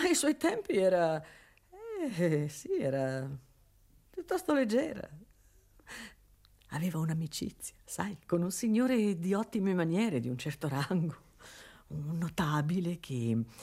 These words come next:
che, che le faceva anche qualche regalo ogni tanto, sai. No, non erano veri regali, il visone, il gioiello. No, no, erano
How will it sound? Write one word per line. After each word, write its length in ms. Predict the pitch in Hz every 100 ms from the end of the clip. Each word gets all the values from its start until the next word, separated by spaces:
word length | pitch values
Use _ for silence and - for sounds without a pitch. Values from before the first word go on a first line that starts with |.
| - - _
che, 180 | - 98
che 160 | -
le 80 | 113
faceva 380 | - 110 98 98
anche 200 | 104 82
qualche 320 | - 98 117
regalo 460 | 104 - 98 - 123
ogni 260 | - 127
tanto, 500 | - - - - -
sai. 280 | - - - - - - -
No, 360 | 110 120 143 147
non 280 | 127 117 110
erano 300 | 131 156 147
veri 280 | 127 131 143
regali, 840 | 120 120 120 120 127 131 123 117 117
il 100 | 131
visone, 440 | 123 117 120 127
il 60 | 123
gioiello. 580 | 123 117 120 117 107 - 508 466
No, 220 | 147 117
no, 220 | 151 151
erano 760 | 147 247 330 349 - 320 320